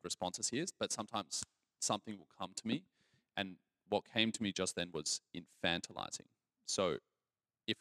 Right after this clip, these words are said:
I respect someone, I treat them in such a way that they are, they're capable of confronting the truth, or they're capable of engaging in the process where we seek out and confront truth. So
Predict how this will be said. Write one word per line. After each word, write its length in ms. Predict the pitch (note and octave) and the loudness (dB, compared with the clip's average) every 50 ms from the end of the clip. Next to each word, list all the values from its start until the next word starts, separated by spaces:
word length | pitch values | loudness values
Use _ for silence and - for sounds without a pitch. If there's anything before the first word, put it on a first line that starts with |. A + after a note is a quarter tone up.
| - - | 0 4
I 180 | G#2 A#2+ B2 | 6 6 6
respect 540 | B2+ B2 A#2 A2 - - - - A2+ - - | 6 6 4 2 2 2 4 4 4 4 4
someone, 400 | - - - E2 D#2+ C2 G#1 G#1 G#1 G1+ G1+ _ _ _ _ _ _ _ _ _ _ _ _ _ - - | 2 4 4 2 0 -2 -6 -6 -8 -16 -20 _ _ _ _ _ _ _ _ _ _ _ _ _ 0 4
I 180 | G2+ G2 G2+ - _ _ _ _ _ - | 6 6 6 4 _ _ _ _ _ -6
treat 360 | - - - - A#2+ A#2 - - | -6 -4 2 2 2 2 4 2
them 160 | A#2 A2+ G#2+ | 2 4 2
in 140 | G2 F2+ F2 | 0 0 0
such 280 | - - G#2+ - - | 2 2 2 0 0
a 60 | G#2+ | -6
way 220 | F2+ F#2+ F#2 F2 F2 | -2 0 2 2 2
that 140 | - E2 - | 0 -2 0
they 120 | F#2 F2 | 0 0
are, 80 | E2+ - _ _ _ _ _ _ _ _ _ _ _ _ _ - | 0 0 _ _ _ _ _ _ _ _ _ _ _ _ _ 2
they're 100 | G#2 G2+ - - | 2 2 2 0
capable 540 | - - A2+ A#2+ - C3+ B2+ C3 B2 G#2 | 2 4 4 4 4 4 4 4 4 6
of 100 | - G2+ - _ - | 4 2 -2 _ -12
confronting 640 | - G#2 - - - G#2 F#2 F2 - - G2 E2 D2+ C#2 C#2 _ _ _ _ | -10 -10 -10 -4 -2 -2 -2 -2 -4 -10 -10 -10 -14 -20 -20 _ _ _ _
the 60 | - - | -8 -6
truth, 280 | - - - F2+ - - _ _ _ _ _ _ _ _ _ - | -6 -2 -2 -2 -4 -4 _ _ _ _ _ _ _ _ _ -8
or 60 | - - | -2 0
they're 100 | F2+ E2+ | 0 0
capable 560 | - - - A#2+ A#2 - A#2 - G#2+ G2+ - | 0 2 2 2 2 2 0 0 0 0 0
of 100 | F#2 - | 0 -4
engaging 520 | F#2 D#2+ D#2+ - G#2+ A2 A2+ G#2+ - A2 G2 | -6 -8 -2 2 4 4 4 4 0 -4 -8
in 60 | F2 | -8
the 60 | F2 | -10
process 640 | - _ - - G2+ G2 - - - B1+ - - - - | -10 _ -2 0 0 2 2 0 -2 0 0 -2 -2 0
where 280 | E2 D2+ D2 C#2 - - _ _ _ - | 0 0 0 0 -2 -6 _ _ _ -10
we 120 | F#2 F2 | -8 -2
seek 280 | - - - G2 F#2+ - - | 0 0 2 2 0 0 -2
out 200 | F2 E2 C#2+ - - | -2 -2 -2 -2 -6
and 80 | E2 C#2 - | -14 -20 -20
confront 380 | - - - - - D#2+ - - | -20 -20 -12 -8 -8 -8 -8 -8
truth. 180 | - - - - _ _ _ _ _ _ _ _ _ _ _ _ _ _ _ - | -10 -10 -10 -10 _ _ _ _ _ _ _ _ _ _ _ _ _ _ _ 0
So 280 | - - G#2+ G2 F2 | 6 6 8 8 6